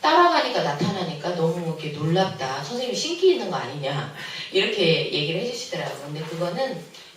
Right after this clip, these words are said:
누구나 다 그렇게 할 수 있고 그 어떤 몰입에 의한 의도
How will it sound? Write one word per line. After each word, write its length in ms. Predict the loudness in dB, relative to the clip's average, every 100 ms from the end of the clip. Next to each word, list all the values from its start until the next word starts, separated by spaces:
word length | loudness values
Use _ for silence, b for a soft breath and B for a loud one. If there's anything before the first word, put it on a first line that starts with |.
| -8
누구나 400 | -6 -2 0 0
다 160 | -2
그렇게 260 | -6 -8 -8
할 160 | -6 -8
수 180 | -6
있고 580 | -8 -8 0 0 0 -4 B B -14
그 480 | -6 -2 -2 -4 -6
어떤 320 | -4 -2 0
몰입에 460 | 0 0 0 0 0
의한 340 | 0 -4 -4 -2
의도 280 | -2 -2